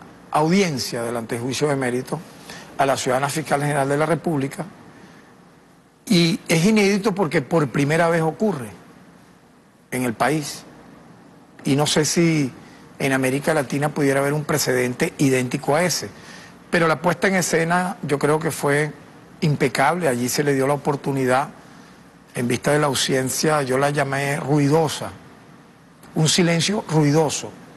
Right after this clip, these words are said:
Al no asistir la ciudadana fiscal, tuvo la oportunidad, un defensor público, de asumir su defensa, incluso pedir, pues en base a lo que él consideró, que fuese exonerada, ¿verdad?, de lo que se le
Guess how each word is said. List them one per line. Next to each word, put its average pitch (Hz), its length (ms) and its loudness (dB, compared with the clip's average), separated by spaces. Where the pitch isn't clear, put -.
Al 127 160 2
no 131 140 2
asistir 143 480 0
la 143 140 2
ciudadana 135 340 -4
fiscal, 131 500 -2
tuvo 135 220 2
la 139 80 4
oportunidad, 160 640 0
un 147 80 -2
defensor 131 460 -2
público, 156 400 2
de 170 60 2
asumir 127 460 -2
su - 220 2
defensa, 190 460 2
incluso 156 400 0
pedir, 160 420 0
pues 123 200 -2
en 117 120 -4
base 113 240 -2
a 127 40 -2
lo 117 140 -4
que 120 80 -4
él 110 80 -4
consideró, 160 600 0
que 127 140 -2
fuese 135 720 0
exonerada, 120 800 -2
¿verdad?, 139 280 -2
de 160 340 0
lo 131 140 -2
que 123 80 -2
se 127 180 0
le 110 420 0